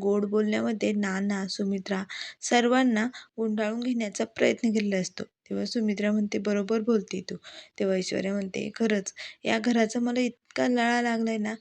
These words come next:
आता मी या घर, घरात कधीही येणार नाही, याचा विचार करूनच मला खूप त्रास होतोय."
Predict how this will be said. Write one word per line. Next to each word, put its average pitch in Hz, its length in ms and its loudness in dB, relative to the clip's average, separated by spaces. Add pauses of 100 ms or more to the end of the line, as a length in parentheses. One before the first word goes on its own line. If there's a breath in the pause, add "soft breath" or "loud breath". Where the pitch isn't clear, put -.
(280 loud breath)
आता 202 300 -4
मी 214 160 2
या 220 120 2 (100)
घर, 202 200 -2 (320)
घरात 220 380 0
कधीही 220 360 0
येणार 226 260 2
नाही, 226 220 -2 (400 loud breath)
याचा 220 300 2
विचार 233 460 0
करूनच 226 420 0
मला 240 260 -2
खूप 262 160 -6 (120)
त्रास 208 280 -4
होतोय." 202 280 -4